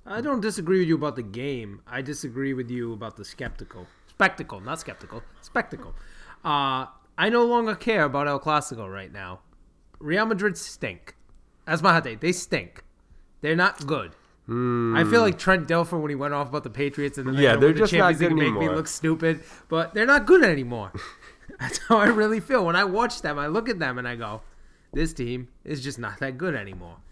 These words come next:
Speaker 1: Um, great players all across the field.
Speaker 2: Mm-hmm.
Speaker 1: Um, but it's their, it's their attack. Their attack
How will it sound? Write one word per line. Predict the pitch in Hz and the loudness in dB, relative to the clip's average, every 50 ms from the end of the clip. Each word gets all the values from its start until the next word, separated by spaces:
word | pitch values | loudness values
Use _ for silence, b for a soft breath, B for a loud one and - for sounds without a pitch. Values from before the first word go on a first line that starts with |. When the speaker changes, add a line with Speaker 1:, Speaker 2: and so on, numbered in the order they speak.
| b b b b b b b b b b b b - - | b b b b b b b b b b b b -16 -12
Speaker 1:
Um, | 120 117 113 113 110 104 101 98 95 82 - _ _ - | -8 -6 -6 -4 -6 -6 -8 -10 -14 -16 -20 _ _ 0
great | 151 226 302 311 - | 2 2 2 2 2
players | - 233 277 254 196 147 - - - | 2 4 4 4 4 2 -2 -6 -2
all | 151 180 202 202 | 0 2 2 2
across | 185 - - 214 208 - - | 0 4 4 6 6 6 2
the | 180 - | -2 -4
field. | - 240 247 185 - - - | -2 0 0 0 -2 -4 -6
Speaker 2:
Mm-hmm. | - 117 98 95 101 92 87 82 - _ _ _ - - | -6 -6 -2 -2 -2 -2 -4 -6 -10 _ _ _ -8 -6
Speaker 1:
Um, | 143 143 139 139 135 135 131 127 123 127 - - - - - - - - - | -2 -2 0 0 -2 -2 -4 -6 -8 -12 -14 -18 -20 -20 -20 -20 -20 -16 -4
but | - 160 151 139 135 - - - - _ _ _ | -2 0 0 0 0 -2 -6 -12 -20 _ _ _
it's | - 175 165 - | -6 -6 -4 0
their, | - 220 214 - | 0 0 0 2
it's | - 202 180 - | 0 -4 -2 0
their | 208 202 190 | 0 0 0
attack. | 180 - - 143 98 - - - - - - - - - _ _ - _ _ _ - | 0 -2 -6 -10 -12 -12 -14 -20 -20 -20 -20 -20 -20 -20 _ _ -20 _ _ _ -4
Their | 170 202 226 233 | 0 2 2 2
attack | - - 190 185 170 165 160 165 - - | 2 2 4 6 6 6 6 2 -4 -16